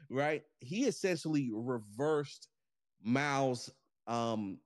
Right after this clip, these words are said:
policies, right, by opening China up to foreign investment, right? 'Cause this was never done before. And this was against, you know, Mao's ideologies, okay? That singular move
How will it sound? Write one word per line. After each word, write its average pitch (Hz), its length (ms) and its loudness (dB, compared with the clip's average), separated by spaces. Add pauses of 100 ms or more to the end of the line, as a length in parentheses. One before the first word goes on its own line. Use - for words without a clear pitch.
(140)
policies, - 720 -4 (420)
right, 120 300 2
by 131 260 2
opening 156 380 2
China 143 320 0
up 147 360 0
to 120 260 -2 (100)
foreign 127 240 -4
investment, 143 540 -4 (640)
right? 120 260 2
'Cause 123 160 -2
this 160 240 0
was 160 140 0
never 143 300 2
done 127 200 -2
before. 127 440 -6 (340)
And 120 160 -4
this 156 180 0
was 135 140 -2
against, 131 720 -4 (340)
you 131 140 -2
know, 117 260 -2 (120)
Mao's 127 800 0
ideologies, - 840 -6 (180)
okay? 131 380 -2 (520)
That 175 300 2 (120)
singular 156 600 2
move 131 640 0